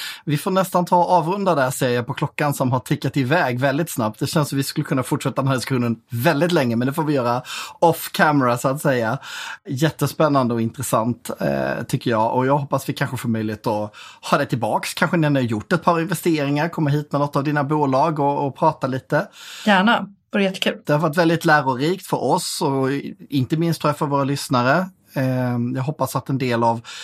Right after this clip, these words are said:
Speaker 1: de många, eh, sista årsstudenter och de som precis har gått ut och som sitter i små bolag nu,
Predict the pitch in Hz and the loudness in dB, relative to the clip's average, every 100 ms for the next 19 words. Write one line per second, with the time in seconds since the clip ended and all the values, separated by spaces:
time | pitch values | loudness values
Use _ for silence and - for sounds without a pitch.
0 | - - - 131 127 123 131 131 120 117 | -16 -10 -2 2 2 2 0 2 2 2
1 | 113 117 - 127 123 147 - 147 - 151 | 2 -2 -6 -6 -2 -2 0 -2 0 0
2 | 147 175 156 - 165 165 156 151 135 127 | 0 0 -2 0 2 4 2 0 0 0
3 | 123 - 113 110 113 127 135 156 - 151 | 0 -4 -6 -4 -2 0 0 0 0 0
4 | 147 127 127 110 120 - 147 151 165 143 | 0 -2 -4 -4 -6 -4 -4 -2 -2 0
5 | 151 151 139 139 143 131 | 0 2 0 0 0 -2